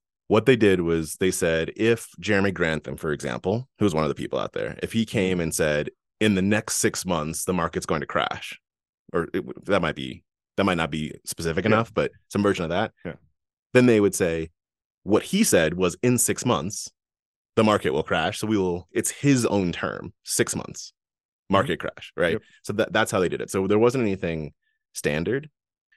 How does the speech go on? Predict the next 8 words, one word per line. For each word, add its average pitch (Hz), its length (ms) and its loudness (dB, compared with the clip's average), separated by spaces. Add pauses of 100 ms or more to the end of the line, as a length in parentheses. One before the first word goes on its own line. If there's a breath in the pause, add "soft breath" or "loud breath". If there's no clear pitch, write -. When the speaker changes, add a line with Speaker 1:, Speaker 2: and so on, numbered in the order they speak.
(300)
Speaker 1:
but, 90 340 2
and, 95 400 0
and 92 240 0
what 101 160 2
they, 87 180 2
here's 95 260 -2
where 78 180 -4
some 76 460 -6